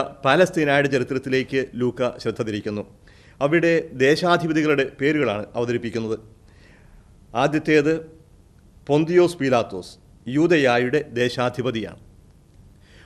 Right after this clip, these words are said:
പോന്തിയോസ് പീലാത്തോസ് എ ഡി ഇരുപത്തിയാറിലാണ് യൂദയായുടെ ഗവർണറായി വന്നത്. യൂദയ,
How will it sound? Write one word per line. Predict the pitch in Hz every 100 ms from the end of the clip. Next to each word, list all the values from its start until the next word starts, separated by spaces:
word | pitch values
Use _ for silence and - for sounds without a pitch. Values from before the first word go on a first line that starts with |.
| -
പോന്തിയോസ് | 147 180 196 196
പീലാത്തോസ് | 160 151 151 156 156 - - - - _ 131
എ | 135 160
ഡി | 165 -
ഇരുപത്തിയാറിലാണ് | 131 147 180 160 127 135 123 90 90 - - _ _ _ _ - -
യൂദയായുടെ | 123 151 165 135 117 117 117 - 120
ഗവർണറായി | 120 135 120 104 101
വന്നത്. | 101 101 - - - - - - 117
യൂദയ, | 139 151 156